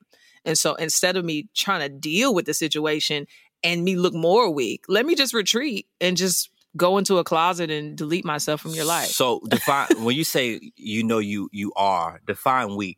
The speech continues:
Speaker 2: because like you said before, lo-, a lot of people look at you and say, "Jackie Hill Perry is the far from weak." It's f-, like, weak,
Speaker 1: And,
Speaker 2: we-
Speaker 1: and yeah, and that's true in some senses.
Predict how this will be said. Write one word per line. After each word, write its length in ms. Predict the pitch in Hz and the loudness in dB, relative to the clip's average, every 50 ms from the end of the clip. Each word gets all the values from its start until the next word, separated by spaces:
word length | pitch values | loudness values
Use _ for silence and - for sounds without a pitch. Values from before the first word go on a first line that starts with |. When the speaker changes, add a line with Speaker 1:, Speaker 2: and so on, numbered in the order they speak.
| _ _ | _ _
Speaker 2:
because 440 | 165 - - 110 98 92 - - - _ _ - _ | -20 -6 -4 -2 -2 -2 -4 -8 -12 _ _ -16 _
like 200 | 104 104 101 95 | -4 -4 -2 -2
you 80 | 120 104 | -2 -2
said 240 | - - 117 104 95 | 0 0 0 -2 -2
before, 460 | 98 95 - - 120 110 101 98 90 - - | -4 -8 -4 -2 0 2 2 0 -2 -4 -6
lo-, 180 | 95 95 101 73 | -4 -2 0 0
a 60 | 101 | 0
lot 140 | 104 107 113 | 0 0 -2
of 60 | 117 | -2
people 300 | - 123 110 - 101 98 | -4 -8 -8 -8 -8 -8
look 180 | 98 98 - - | -6 -8 -8 -8
at 180 | 95 - - - | -8 -6 -4 -4
you 140 | 104 98 95 | -4 -4 -4
and 120 | 87 82 | -6 -8
say, 320 | - 98 87 85 82 82 - - - - _ _ 95 | -6 -4 -4 -4 -6 -8 -14 -20 -20 -20 _ _ -2
"Jackie 340 | 98 117 110 104 - 110 | -2 -2 0 0 -2 -2
Hill 180 | 107 101 95 87 | 0 0 0 -2
Perry 580 | - - 117 113 110 101 90 87 85 82 82 - _ _ _ - | -2 -2 -2 0 0 0 -2 -2 -4 -6 -10 -12 _ _ _ -8
is 160 | 98 95 - | -8 -8 -8
the 120 | - - - | -8 -8 -8
far 420 | - - - 123 113 104 101 95 | -8 -2 0 0 2 2 0 0
from 260 | - - - 87 82 90 | -2 -8 -10 -8 -8 -6
weak." 400 | 101 92 85 - _ - - _ _ _ _ _ | -6 -6 -8 -10 _ -20 -20 _ _ _ _ _
It's 180 | - 95 - - - - | -4 -2 -2 -2 -2 -2
f-, 60 | - | -4
like, 160 | 101 85 - - - - - - 101 - 104 | -4 -6 -6 -8 -14 -16 -14 -12 -12 -4 0
weak, 120 | 120 143 | 2 2
Speaker 1:
And, 160 | 240 277 240 - - - - - | 2 2 0 -2 -8 -14 -12 -8
Speaker 2:
we- 160 | - - - - _ - | -6 -6 -6 -6 _ -2
Speaker 1:
and 360 | 233 262 277 277 262 - - - | 0 0 0 -2 -4 -8 -10 -10
yeah, 220 | - 202 208 302 - - | -2 0 0 2 2 2
and 200 | 170 165 170 175 | 0 0 0 -2
that's 160 | 202 220 - | -2 -4 -4
true 240 | - - 285 302 254 | -2 -2 0 0 0
in 180 | 214 196 170 | 0 0 -2
some 300 | - - - 180 202 214 | -2 0 0 0 0 0
senses. 580 | - 233 269 311 - - 131 - - - - | 0 -2 -2 -2 -2 -4 -4 -4 -6 -8 -12